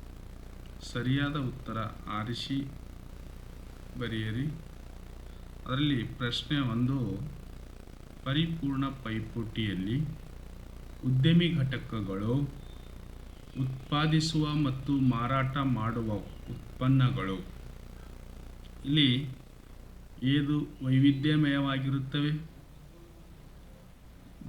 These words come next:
ಬಿದು ಏಕರೂಪವಾಗಿರುತ್ತವೆ,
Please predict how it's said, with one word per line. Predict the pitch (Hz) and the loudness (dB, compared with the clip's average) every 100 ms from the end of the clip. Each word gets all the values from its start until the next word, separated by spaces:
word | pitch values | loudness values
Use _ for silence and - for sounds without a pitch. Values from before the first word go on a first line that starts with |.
| 120 | 4
ಬಿದು | 143 151 151 160 165 - - - - - - | 6 8 6 2 0 -6 -16 -20 -20 -20 -8
ಏಕರೂಪವಾಗಿರುತ್ತವೆ, | 131 135 135 160 151 143 - 139 131 127 131 131 131 143 151 160 165 | 2 4 4 2 2 2 0 0 2 4 4 2 2 2 2 0 -4